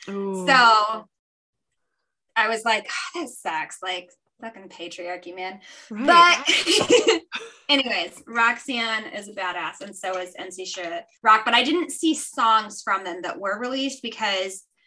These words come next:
Speaker 2: um, I think they just, yeah, it was super, super challenging as a woman back then. Okay, so I am going to throw out, and I'm sure everyone's heard of this song. It is Push It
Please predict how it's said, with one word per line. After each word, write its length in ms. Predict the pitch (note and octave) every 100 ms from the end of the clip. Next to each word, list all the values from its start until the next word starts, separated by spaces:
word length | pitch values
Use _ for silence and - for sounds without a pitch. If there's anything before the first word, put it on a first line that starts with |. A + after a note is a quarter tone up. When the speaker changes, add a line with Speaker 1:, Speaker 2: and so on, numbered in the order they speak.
| _ - - _ _ _
Speaker 2:
um, 300 | G3+ G3 C4
I 80 | -
think 180 | G3+ F#3+
they 120 | F#3
just, 240 | F#3+ - -
yeah, 300 | A3+ G3+ D#3+
it 40 |
was 200 | - -
super, 220 | G3+ F#3+
super 200 | G3+ G#3
challenging 500 | F3 F#3+ A#3 G#3+ D3
as 240 | B2 G3 F#3
a 40 |
woman 300 | F3+ F#3 F3
back 300 | F#3 F3 -
then. 360 | F#3+ F3 F3 F#3+ _ -
Okay, 640 | D4 D4 D4+ D#4+ A#3 G#3+
so 200 | A3+ - C#4+
I 720 | C#4 C#4 C#4+ C#4 F#4+ A4+ G4+
am 100 | F4
going 440 | D#4 D4+ C#4 C#4 C#4 -
to 580 | C#4 A#3+ A#3 A#3 G#3+ A#3
throw 180 | B3+ B3
out, 560 | G#3+ A3+ G#3+ G#3+ G#3 G#3 -
and 180 | B3 A3+
I'm 180 | A#3+
sure 220 | C4 C4 A#3+
everyone's 440 | A3 G#3+ G#3 G3
heard 160 | G#3 G3+
of 120 | F3+
this 220 | F3+ F3+
song. 360 | - E3+ D#3+ F3+ - - _ _
It 440 | A3+ G#3 A3 G3+
is 100 | G3 -
Push 500 | - - E4 E4+ -
It 360 | G#3 G3+ C4